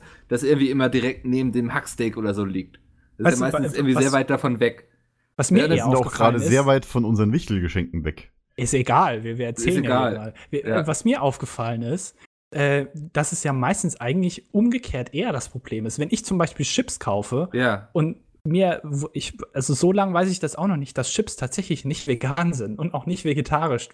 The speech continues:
Speaker 2: weil da ist Fleisch drin, also zum Teil zumindest. Also nicht Fleisch in dem Sinne von, da ist Fleisch drin, sondern da sind, ähm, Zusatzstoffe drin, die halt eben
Speaker 1: Genau.
Speaker 2: aus Tieren gewonnen werden. Und,
Speaker 1: Ja.
Speaker 2: äh,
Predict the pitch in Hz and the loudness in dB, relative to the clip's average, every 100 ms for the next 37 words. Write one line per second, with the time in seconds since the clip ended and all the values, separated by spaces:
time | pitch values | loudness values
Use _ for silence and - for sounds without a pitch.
0 | - 139 160 127 - 156 185 - 107 117 | -2 0 2 0 0 0 0 -6 -8 -6
1 | 127 127 139 123 - 160 - 120 113 110 | -6 -6 -8 -6 0 0 -2 -6 -6 -8
2 | 127 135 135 147 - - 107 131 165 117 | -6 -2 -2 -4 -8 -10 -2 0 -2 -4
3 | 117 123 131 131 127 113 104 101 - 143 | -4 -2 0 -2 -4 -6 -6 -6 0 0
4 | 143 151 165 151 143 143 143 - - - | 2 0 0 0 -4 -4 -8 -16 -20 -14
5 | - 123 139 131 123 - 120 117 117 113 | -6 -4 -2 -2 -2 -2 -2 -2 -2 -4
6 | - - _ _ _ _ - 175 180 - | -8 -20 _ _ _ _ 4 4 4 -2
7 | - 180 170 143 156 180 185 139 135 127 | -4 -4 -6 -4 -4 -4 -8 -10 -10 -8
8 | 127 127 127 123 - - 208 226 95 98 | -6 -4 -4 -8 -12 -12 -8 -6 -6 -4
9 | 139 131 - - _ - 160 160 165 147 | -4 -4 -10 -16 _ -4 0 0 0 -2
10 | 135 151 160 139 98 95 92 92 110 113 | -2 -2 -2 -2 -2 -4 -6 -8 -6 -2
11 | 117 131 123 117 117 - | -2 0 0 -2 -4 -12